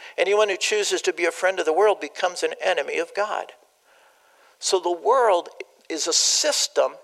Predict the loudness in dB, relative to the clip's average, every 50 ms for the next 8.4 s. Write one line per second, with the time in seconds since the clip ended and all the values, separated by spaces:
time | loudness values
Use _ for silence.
0 | _ -20 -20 -20 -20 -20 _ 2 2 2 4 2 0 0 -2 -4 -6 0 2 2
1 | 2 2 0 -2 -4 -4 -4 -6 -4 -2 0 0 0 0 -2 -4 -6 -10 -16 -20
2 | _ _ _ _ _ _ _ _ _ _ _ _ _ _ _ _ _ _ _ _
3 | _ _ _ _ _ _ _ _ _ _ _ _ _ _ -8 -6 -6 -4 -4 -6
4 | -6 -8 -10 -20 _ _ _ _ _ _ _ -6 -4 -4 -2 -4 -2 0 0 -2
5 | 0 2 2 4 4 4 4 2 2 0 0 0 -2 -4 -4 -4 -2 -2 -4 -4
6 | -4 -4 -4 -4 -4 -4 -4 -6 -6 -6 -8 -12 _ _ _ -20 -20 -20 _ -12
7 | -8 -4 -2 0 0 0 0 0 0 -2 0 0 0 0 0 -2 -4 -6 -8 -8
8 | -6 -2 -2 0 0 -2 -6